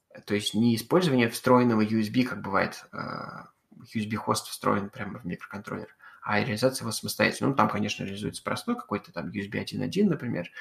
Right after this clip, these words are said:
но мы все равно можем, например, подключить U S B-клавиатуру, сами просмотреть вот весь этот, э, диалог, который осуществляется между клавиатурой и платой, когда клавиатура сообщает, что она устройство, что она там стандарт U S B один один, что она клавиатура,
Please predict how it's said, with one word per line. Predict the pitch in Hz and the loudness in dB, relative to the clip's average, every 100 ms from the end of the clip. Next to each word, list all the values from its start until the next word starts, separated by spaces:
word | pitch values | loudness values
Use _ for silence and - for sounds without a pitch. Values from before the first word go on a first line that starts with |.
| - - | -14 -2
но | 113 | 2
мы | 113 | 2
все | - 127 | 4 6
равно | 113 | 6
можем, | 107 110 | 6 2
например, | 110 110 107 | 0 0 -2
подключить | - 107 113 110 | -4 -6 -4 -2
U | 104 | -2
S | 107 | -4
B-клавиатуру, | - 110 104 175 170 - - - | -4 -2 2 2 2 0 -16 -6
сами | - 123 127 110 - _ _ _ _ _ _ - | 4 6 6 4 -4 _ _ _ _ _ _ -4
просмотреть | 110 - 117 117 135 127 120 | -2 0 0 4 4 4 0
вот | 110 | -4
весь | 117 107 - - | -2 -2 -4 -4
этот, | 110 107 - - - - _ | -2 -2 -6 -18 -18 -20 _
э, | - 110 104 104 - _ _ _ _ _ _ _ - | -4 0 0 0 -6 _ _ _ _ _ _ _ -2
диалог, | 123 123 123 131 127 - | 6 6 8 8 6 0
который | 107 107 104 95 - - | -2 0 -2 -4 -10 -10
осуществляется | 110 120 - 110 - | -6 -6 -2 -2 0
между | 110 - - | -2 -2 -4
клавиатурой | 110 110 113 107 104 | -4 -2 -2 -2 -2
и | 107 - | -4 -6
платой, | - 110 107 101 95 - _ _ _ _ - - - | 0 2 2 -2 -6 -10 _ _ _ _ -18 -14 -6
когда | 117 113 | -2 0
клавиатура | - 113 117 | 0 0 0
сообщает, | 110 110 - 104 | 0 -2 -2 -2
что | - 107 | 0 2
она | 127 135 - | 2 2 -2
устройство, | 117 - 104 101 - 107 | -12 -2 0 0 -4 -12
что | - 110 | -6 0
она | 117 | 0
там | 113 90 - | 0 -6 -8
стандарт | - 110 110 113 101 | -8 0 0 0 -6
U | 101 | -8
S | 107 | 0
B | 110 | 0
один | 110 110 | 2 -2
один, | 101 - 104 | -4 -6 -10
что | - 113 | -8 -6
она | 120 | -6
клавиатура, | 120 117 107 95 - | -2 0 0 -4 -4